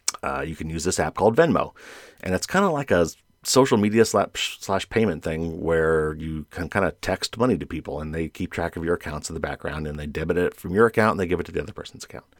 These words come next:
And of course, you know, eventually somehow that links up with a bank account so you can actually get the physical money. Well, uh, it's a very popular app for, for, for paying for a lot of small things. Uh, <laughs> unfortunately, they're really not that big on security, apparently. Uh,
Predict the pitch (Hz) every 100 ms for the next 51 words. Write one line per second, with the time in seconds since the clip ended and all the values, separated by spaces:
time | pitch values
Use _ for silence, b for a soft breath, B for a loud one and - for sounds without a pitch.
0 | _ - 98 98 104 101 - - 90 78
1 | 95 95 87 82 95 85 80 85 80 80
2 | 85 80 80 101 113 80 85 78 87 80
3 | 80 80 80 76 - - 67 - - -
4 | - B B B B B B 101 101 101
5 | - - 90 87 85 - 95 170 165 120
6 | 98 82 76 82 - 85 85 82 85 82
7 | 80 - - 80 - 87 92 87 82 85
8 | 87 80 - 76 69 82 - - 82 80
9 | 78 - - - - - 139 - - 82
10 | 98 85 80 98 147 143 131 135 131 113
11 | 123 117 113 113 - - 151 78 73 80
12 | - 69 71 B B B B B B -
13 | - 73 73